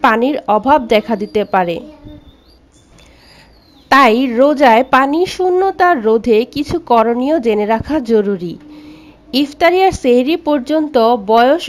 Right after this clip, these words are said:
ওজন আর উচ্চতা ভেদে দৈনিক আট গ্লাস পানি পান করা প্রয়োজন।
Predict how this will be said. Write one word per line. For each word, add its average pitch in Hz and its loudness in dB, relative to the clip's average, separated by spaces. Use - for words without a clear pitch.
ওজন 233 -2
আর 226 2
উচ্চতা 330 -4
ভেদে 214 -4
দৈনিক 277 -4
আট 226 -4
গ্লাস 294 -2
পানি 262 -2
পান 208 0
করা 196 -4
প্রয়োজন। 180 -8